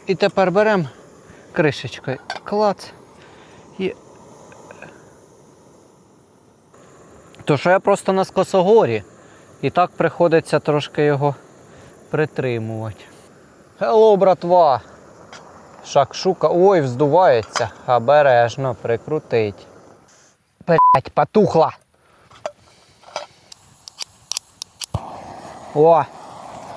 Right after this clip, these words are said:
сюди. А що у нас тут по тому? По... Блять, тихо. Спокійно.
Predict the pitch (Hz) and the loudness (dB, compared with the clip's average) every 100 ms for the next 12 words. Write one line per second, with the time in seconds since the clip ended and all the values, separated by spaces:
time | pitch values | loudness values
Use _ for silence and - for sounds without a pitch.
0 | - - - 143 127 135 117 - - - | -18 -16 -6 -2 2 2 2 -4 -18 -18
1 | - - - - - - - - - - | -18 -18 -18 -18 -20 -20 -20 -18 -14 -4
2 | 196 220 202 196 - - 185 - - - | 0 0 0 -2 -4 -2 -2 -2 -12 -20
3 | - - - - _ - 170 - 156 147 | -20 -20 -20 -20 _ -6 -4 -2 -4 -4
4 | 143 156 - 180 185 - - - - - | -6 -12 -6 -4 -4 -8 -20 -20 -18 -18
5 | - - - - - - - - - - | -20 -20 -20 -20 -20 -20 -20 -20 -20 -20
6 | - - - - - - - 202 269 988 | -20 -20 -20 -14 -14 -12 -2 2 4 4
7 | 988 988 988 523 - - - - - - | 4 4 4 2 -2 -18 -20 -20 -20 -20
8 | - - 180 180 160 196 208 170 - - | -20 -6 0 0 2 2 2 0 -10 -20
9 | - - - - - - - - - - | -20 -20 -20 -20 -20 -20 -20 -20 -20 -20
10 | - - - - - - - - - - | -20 -20 -20 -20 -20 -20 -20 -20 -20 -20
11 | - - - - 147 - 151 156 147 151 | -20 -20 -14 -2 -2 0 2 2 2 -2